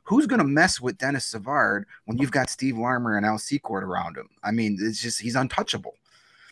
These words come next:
Y-, first of all, you couldn't get to him if you wanted to mess with him. If you did, Al Secord was gonna rip your, your, your face right off, right off of you. So, uh, an amazing run for Larmer here. Um, I, I mean,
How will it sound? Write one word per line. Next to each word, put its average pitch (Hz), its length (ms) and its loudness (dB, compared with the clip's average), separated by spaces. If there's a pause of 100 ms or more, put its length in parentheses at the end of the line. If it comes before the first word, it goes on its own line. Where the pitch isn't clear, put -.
(140)
Y-, 151 140 -2 (120)
first 175 220 6
of 139 80 4
all, 147 80 10
you 143 100 6
couldn't 147 280 4
get 220 200 8
to 139 140 4
him 127 140 2
if 120 120 -2
you 127 80 2
wanted 190 220 6
to 123 100 2
mess 110 240 0
with 113 120 -2
him. 135 120 0
If 123 120 -4
you 139 100 2
did, 160 300 8
Al 139 160 6
Secord - 440 -4
was 120 120 -6
gonna 120 240 0
rip 131 240 0
your, 110 140 -2 (120)
your, 110 220 0
your 95 120 -10
face 113 380 0
right 104 160 2
off, 95 340 0
right 101 200 4
off - 220 2
of 87 60 -12
you. 65 160 -12
So, 92 380 -4 (1040)
uh, 104 240 6
an 120 120 2
amazing 147 420 4
run 117 380 0 (380)
for 113 200 -2
Larmer 104 500 4
here. 101 420 2 (420)
Um, 90 440 4
I, 104 320 -4
I - 20 2
mean, 104 560 -2